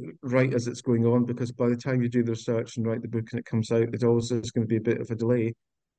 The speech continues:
But to try and catch the zeitgeist of this new development in terms of,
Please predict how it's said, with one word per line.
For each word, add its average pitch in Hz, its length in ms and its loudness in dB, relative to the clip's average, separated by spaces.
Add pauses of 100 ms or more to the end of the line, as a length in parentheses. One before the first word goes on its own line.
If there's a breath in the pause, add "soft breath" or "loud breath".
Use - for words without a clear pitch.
But 143 220 2
to 143 80 -8
try 170 340 2
and 143 180 0
catch 131 320 -4
the 123 80 -4
zeitgeist 120 640 0
of 117 140 -2
this 127 240 -2
new 117 140 0
development 113 560 -2
in 120 80 -6
terms 113 420 -6
of, 113 240 -2